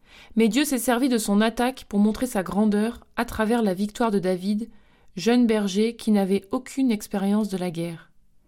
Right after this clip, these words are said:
Il a ainsi donné à son peuple une victoire éclatante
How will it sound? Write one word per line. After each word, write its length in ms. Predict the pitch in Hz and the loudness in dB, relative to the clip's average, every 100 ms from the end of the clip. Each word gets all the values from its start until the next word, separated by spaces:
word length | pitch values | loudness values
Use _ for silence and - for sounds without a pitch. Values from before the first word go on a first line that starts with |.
| _ _ _ _ _ _ - - | _ _ _ _ _ _ -16 -2
Il 140 | 208 | 2
a 120 | 214 | 4
ainsi 500 | 254 262 - 254 285 - | 4 0 -2 -2 -4 -6
donné 320 | 175 247 262 | 0 2 4
à 80 | 240 | 2
son 220 | 220 233 | 2 -2
peuple 400 | 220 226 233 - - | 0 -2 -2 -8 -4
une 100 | 202 | -2
victoire 400 | 202 214 226 208 | 0 -2 0 0
éclatante 680 | 233 233 214 214 233 233 | 0 -2 -2 -2 -4 -6